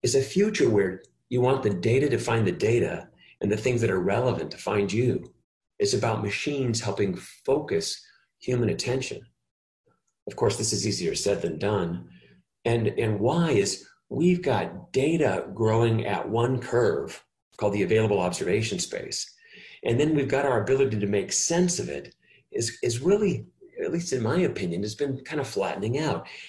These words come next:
And it's, the gap is widening. We're not keeping up with our ability to make sense of what's been collected. I think about it like enterprise amnesia. It's like the organization's got the blue puzzle piece in this hand and the yellow puzzle piece in this hand.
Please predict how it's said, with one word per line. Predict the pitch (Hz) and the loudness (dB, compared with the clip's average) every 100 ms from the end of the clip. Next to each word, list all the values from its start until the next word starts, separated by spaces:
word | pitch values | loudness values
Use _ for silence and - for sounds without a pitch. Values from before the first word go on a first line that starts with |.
| - - | -6 0
And | 135 | 2
it's, | 131 | 0
the | - - 117 | -6 -4 -2
gap | 160 180 165 | 2 2 0
is | - | -2
widening. | 95 151 175 98 - - _ _ _ _ _ _ - | -2 2 2 0 -6 -12 _ _ _ _ _ _ -2
We're | 131 | 2
not | 175 175 | 2 0
keeping | - 151 123 147 | -2 0 2 2
up | 175 | 0
with | - | 0
our | 98 | -2
ability | 98 101 101 | 2 2 2
to | 98 | 0
make | 95 | -2
sense | - 107 - | 0 -2 0
of | 92 | -2
what's | 95 | -2
been | 101 95 92 | -4 -4 -6
collected. | 87 90 156 160 - - _ _ _ _ _ _ _ _ _ - | -4 -2 -2 -4 -10 -12 _ _ _ _ _ _ _ _ _ -8
I | 113 | 0
think | 185 | 2
about | 175 92 | 2 0
it | 85 | -2
like | 87 | -4
enterprise | - 98 - - - 78 | -4 -6 -4 -2 0 -2
amnesia. | 78 127 175 87 | -2 2 2 0
It's | 71 | -2
like | 101 101 | -2 0
the | 98 | 0
organization's | 98 90 101 101 104 | 0 2 2 2 -2
got | 90 | -4
the | 87 | -2
blue | 113 147 | -2 0
puzzle | 110 92 - | -2 -4 -6
piece | 76 - | -10 -8
in | 87 | -2
this | 123 - | -2 0
hand | 98 90 | -2 -4
and | 85 | -4
the | 87 | 0
yellow | 113 107 | 0 0
puzzle | 92 85 | -2 -6
piece | - 82 - | -10 -14 -6
in | |
this | 110 139 | -2 -2
hand. | 87 69 | -4 -10